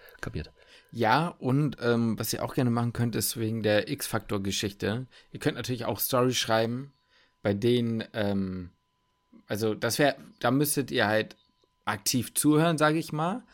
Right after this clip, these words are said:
Speaker 2: Aber was ihr na-, was wir, was wir natürlich auch machen könnten, gegebenenfalls,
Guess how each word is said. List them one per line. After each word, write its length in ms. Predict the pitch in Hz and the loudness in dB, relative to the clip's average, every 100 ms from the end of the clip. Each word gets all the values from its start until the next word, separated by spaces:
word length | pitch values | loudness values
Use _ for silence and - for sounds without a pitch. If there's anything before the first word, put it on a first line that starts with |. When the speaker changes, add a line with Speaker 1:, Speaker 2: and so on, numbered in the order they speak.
| _ _ _ _ - | _ _ _ _ -2
Speaker 2:
Aber 540 | 104 123 147 165 147 113 | 4 4 6 4 2 2
was 220 | 120 - | 0 2
ihr 100 | 123 | 0
na-, 180 | 110 117 | -2 -2
was 200 | 113 - | -4 -4
wir, 100 | - | -6
was 180 | 110 - | -4 -2
wir 60 | 120 | -2
natürlich 340 | 104 104 - | -2 -4 0
auch 100 | 127 | 2
machen 220 | 139 135 | 2 0
könnten, 340 | 131 131 139 - | 0 0 -2 -4
gegebenenfalls, 720 | 120 120 135 120 120 120 | -2 0 0 0 -2 -2